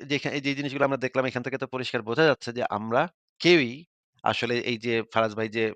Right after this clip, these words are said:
মানে প্রেগন্যান্ট করতে চায় আল্লাহকে, এটার জন্য তো ফারাজ ভাইও দায়ী না। আল্লাহ পাক কি ফারাজ ভাইকে দিয়ে করিয়ে নি-, করিয়ে নিবে এই কাজটা জান্নাতে গিয়ে, মানে আল্লাহ পাকেরই খায়েশ প্রেগন্যান্ট হওয়ার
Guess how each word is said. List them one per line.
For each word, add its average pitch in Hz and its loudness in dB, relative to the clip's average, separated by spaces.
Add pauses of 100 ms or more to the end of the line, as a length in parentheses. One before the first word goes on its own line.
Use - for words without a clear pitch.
(100)
মানে 98 -8
প্রেগন্যান্ট 117 -4
করতে 117 -6
চায় 104 -2
আল্লাহকে, 92 -6
এটার 151 -6
জন্য 143 -8
তো 143 -2
ফারাজ 156 2
ভাইও 147 0
দায়ী 110 0
না। 113 -2 (420)
আল্লাহ 180 8
পাক 196 10 (180)
কি 185 2 (380)
ফারাজ 135 4
ভাইকে 139 2
দিয়ে 147 0 (120)
করিয়ে 175 4
নি-, 143 -6
করিয়ে 139 0
নিবে 113 -4 (440)
এই - -20
কাজটা 101 -2
জান্নাতে 110 -2
গিয়ে, 135 -6
মানে 113 -2
আল্লাহ 135 6
পাকেরই 185 2
খায়েশ 147 8
প্রেগন্যান্ট 120 -6
হওয়ার 117 0